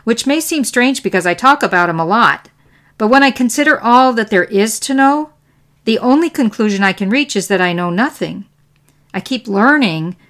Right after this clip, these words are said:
but I can never and will never learn all there is to know about God.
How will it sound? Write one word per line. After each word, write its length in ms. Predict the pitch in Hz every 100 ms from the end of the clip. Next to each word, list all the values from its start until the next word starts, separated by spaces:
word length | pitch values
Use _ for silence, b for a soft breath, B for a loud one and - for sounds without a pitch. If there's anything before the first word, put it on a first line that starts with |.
| b b b
but 100 | 226
I 120 | 233
can 320 | 226 233 202
never 380 | 214 247 254 285
and 440 | - 196 185 180 185
will 260 | 269 370
never 460 | 349 180 165 165 170 B -
learn 440 | 214 269 233 196
all 220 | - 202
there 160 | 226 254
is 180 | 190 185
to 120 | -
know 160 | 185 180
about 300 | 175 180 180
God. 400 | 220 226 147 -